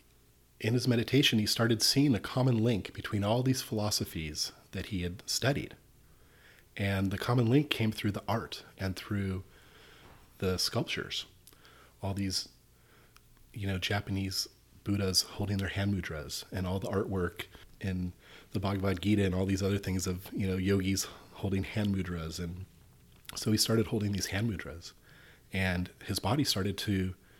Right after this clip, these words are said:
go through this transformation, and it got colder and colder and colder over six days. And he really thought that this was the dying process. And on the sixth day, his body got so hot, he described it as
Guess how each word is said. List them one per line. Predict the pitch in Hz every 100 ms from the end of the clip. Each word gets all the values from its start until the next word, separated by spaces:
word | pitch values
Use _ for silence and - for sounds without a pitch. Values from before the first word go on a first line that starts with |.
| -
go | - 90
through | -
this | 92 -
transformation, | - 92 - 90 104 - 78 78 -
and | 90 90
it |
got | - 82
colder | - 104 101 107
and | 101
colder | - 101 95
and | 90
colder | 85 - 117 92 87 - - - - 104
over | 92
six | - - -
days. | - 92 202 - - - -
And | -
he | 78 98 -
really | 104 117
thought | 110 123 127
that | 87 -
this | 95 -
was | 95 92 90 - - - - -
the | 98
dying | 90 87 90 85
process. | - 90 - - - - - - - - - - - - - - -
And | - 90 87 87 87 87 -
on | 95
the | 87
sixth | - 87 -
day, | - 117 98 92 - - - -
his | 104 -
body | 95 92
got | 90 90 -
so | - 117 123
hot, | - 135 101 - - - - - - -
he | - -
described | 98 - 104 98 101
it | 104 -
as | 90 87 85